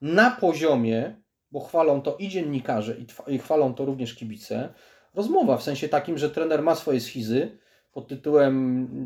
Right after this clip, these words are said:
"Nie podam składu, a w kwestii kontuzji to będę ściemniał do końca", po prostu nawet wiem, że Maciej Skorża jest w stanie podać nieprawdę w tej kwestii, byle tylko, mm, pewne sprawy nie wyszły na jaw, ale generalnie dialog jest.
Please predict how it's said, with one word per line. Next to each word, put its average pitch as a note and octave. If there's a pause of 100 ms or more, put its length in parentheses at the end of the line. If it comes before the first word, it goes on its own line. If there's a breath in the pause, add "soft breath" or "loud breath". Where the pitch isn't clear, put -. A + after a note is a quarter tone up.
(160)
"Nie C#3
podam C#3
składu, C#3
a B2
w -
kwestii C#3
kontuzji C3+
to C3
będę C3
ściemniał D#3
do D3
końca", D3+
po C3+
prostu C#3+
nawet C#3 (300 loud breath)
wiem, D3
że C#3
Maciej C#3
Skorża C#3
jest C3+
w -
stanie C3+
podać C3
nieprawdę D#3+
w -
tej B2
kwestii, B2
byle C3
tylko, C3 (420 loud breath)
mm, A#2+
pewne C#3+
sprawy C3+
nie B2+
wyszły B2+
na G#2+
jaw, B2 (100)
ale C#3
generalnie C3
dialog A2
jest. -